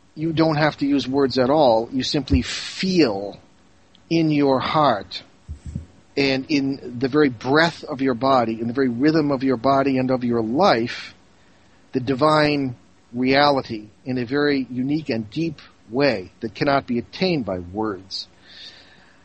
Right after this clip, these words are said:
I know that, of course, I'm f-, having trouble <laughs> finding words to describe it. This comes from the right kind of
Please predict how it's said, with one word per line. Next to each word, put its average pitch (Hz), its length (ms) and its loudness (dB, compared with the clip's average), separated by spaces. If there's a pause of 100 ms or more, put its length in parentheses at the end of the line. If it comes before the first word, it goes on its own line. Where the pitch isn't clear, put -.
(540)
I 139 160 2
know 147 320 2
that, 131 260 0
of 143 120 -2
course, 143 180 -4
I'm 135 80 0
f-, 131 440 -8
having 135 220 0
trouble 127 220 -2
<laughs> - 180 0
finding 147 260 0 (160)
words - 300 2
to 156 80 2
describe 165 640 2
it. 120 140 -8 (1080)
This 165 320 2
comes 170 420 0
from 143 340 0
the 127 60 -2
right 139 320 0
kind 135 440 -2
of 123 580 -2